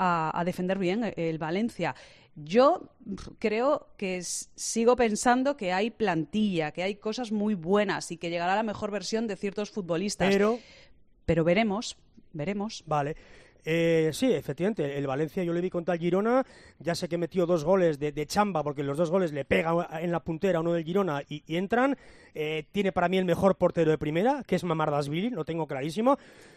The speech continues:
Speaker 2: Pero Andoni, ayer lo comentábamos con Oyer Fano en la retransmisión, por ejemplo, es que ayer la Real tiene en el banquillo,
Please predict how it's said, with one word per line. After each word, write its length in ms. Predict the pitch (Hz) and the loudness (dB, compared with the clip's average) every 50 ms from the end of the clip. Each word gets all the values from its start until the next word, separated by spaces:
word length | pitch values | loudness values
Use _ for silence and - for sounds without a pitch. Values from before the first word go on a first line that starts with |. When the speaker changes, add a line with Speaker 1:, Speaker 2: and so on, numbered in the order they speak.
| - - | -8 -2
Speaker 2:
Pero 160 | 170 175 180 | 0 2 2
Andoni, 340 | 175 196 220 240 240 202 170 | 4 6 6 6 6 6 2
ayer 280 | 151 156 180 208 226 214 170 | 2 2 0 0 0 0 0
lo 120 | 180 - | 0 0
comentábamos 480 | - 185 180 180 - 208 214 208 190 - | 2 0 0 0 0 0 0 0 0 0
con 100 | 202 185 | 0 0
Oyer 220 | 185 202 196 175 | 2 2 2 2
Fano 180 | - 202 220 233 | 2 2 2 2
en 80 | 214 | 2
la 60 | 190 | 2
retransmisión, 440 | 185 175 180 170 175 170 - 202 196 | 0 0 0 0 -2 -2 -2 -2 0
por 100 | 180 180 | 0 0
ejemplo, 220 | 156 190 202 220 226 | -2 -2 -2 -2 -2
es 80 | - | -2
que 60 | - | -2
ayer 240 | 135 156 202 220 - - - _ _ - | -2 -2 -2 -2 -2 -6 -12 _ _ -8
la 140 | 147 147 139 | -4 -2 0
Real 240 | 147 165 185 196 185 | 2 2 2 2 2
tiene 260 | - 220 220 208 - - | 2 0 0 0 0 -2
en 80 | 156 | -2
el 120 | 156 151 143 | -2 -2 -2
banquillo, 600 | 151 151 156 - - 247 240 226 254 285 320 | -2 -4 -2 0 0 0 2 4 4 2 2